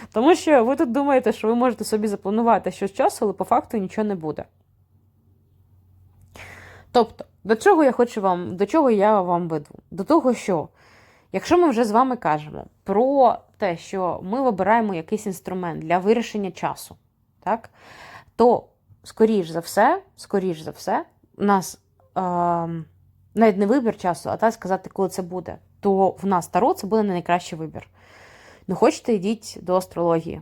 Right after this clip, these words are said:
Астрологія, хоча б в неї там є і елективна астрологія, і хорарна астрологія, багато, прогностична астрологія, багато видів, е, цієї дисципліни, які дозволяють вам зробити,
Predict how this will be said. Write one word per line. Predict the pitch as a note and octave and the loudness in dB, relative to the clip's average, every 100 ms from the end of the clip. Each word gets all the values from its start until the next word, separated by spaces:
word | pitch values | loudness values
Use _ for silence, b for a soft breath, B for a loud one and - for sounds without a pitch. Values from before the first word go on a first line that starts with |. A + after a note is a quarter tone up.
| - | -16
Астрологія, | - - - F#3 A#3 D4+ B3+ | -14 -14 -4 2 4 4 0
хоча | G#3+ F3 - A#3 | -2 -2 2 2
б | G3 | 2
в | F3 | -6
неї | F3+ F3 | -6 -4
там | E3+ E3+ | -4 -4
є | E3+ F#3+ F3 b b b b - | -2 -2 -2 b b b b -4
і | |
елективна | D#3+ D#3+ - E4 D4 B3+ | -2 -2 0 2 2 0
астрологія, | - - B3 A#3 A3+ F#3 G3 F3 | -2 -2 0 2 0 0 -2 -2
і | E3 | -6
хорарна | E3+ F3 A#3+ A#3+ A3 | 0 4 4 2 -4
астрологія, | G3+ - G3 G3 F#3+ E3+ F3+ E3+ B B - | -4 -6 -4 -2 -4 -4 -4 -6 B B -4
багато, | A3 C4 G3 - D#3+ | 2 4 4 0 -4
прогностична | A#3 A3 G#3 - A#3+ - F3+ | -2 0 0 -2 -4 -4 -6
астрологія, | - F#3 F#3 D#3 F3 E3 | -6 0 0 0 -2 0
багато | F#3+ G3+ G#3 G3 F3+ E3+ D#3+ D#3+ E3+ | -2 2 2 2 -4 -4 -2 -2 -2
видів, | F#3+ G#3 F3+ - - | -2 -2 -4 -10 -8
е, | E3+ E3 D#3+ D#3+ | -4 -2 -4 -6
цієї | - F3+ | -6 -6
дисципліни, | E3+ F#3 B3+ - A#4+ F4 | -6 -8 -10 -4 0 0
які | A#3 F4+ | 0 0
дозволяють | C4+ G3 G3 B3 E4 A3+ | 0 0 2 2 2 0
вам | F#3+ B3 C4 G3 F#3+ F3 | 0 0 2 -2 -4 -6
зробити, | F3+ F#3 C4 D4+ A#3 | -6 -4 -4 -2 -2